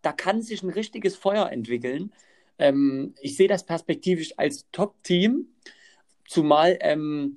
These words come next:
Matt Eagle einer ist, der da wirklich sehr akribisch arbeitet. Und wenn die beiden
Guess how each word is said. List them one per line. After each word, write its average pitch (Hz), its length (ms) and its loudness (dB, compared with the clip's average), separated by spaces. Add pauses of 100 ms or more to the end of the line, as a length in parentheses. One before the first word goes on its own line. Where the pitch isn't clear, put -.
(160)
Matt 143 220 2
Eagle 180 320 2
einer 160 300 -2
ist, 143 160 -10
der 151 100 -4
da 143 200 0
wirklich 160 300 -4
sehr 175 240 -2
akribisch 170 460 -6
arbeitet. 151 400 -6
Und - 140 -10
wenn 139 200 -4
die 202 180 -2
beiden 170 500 -6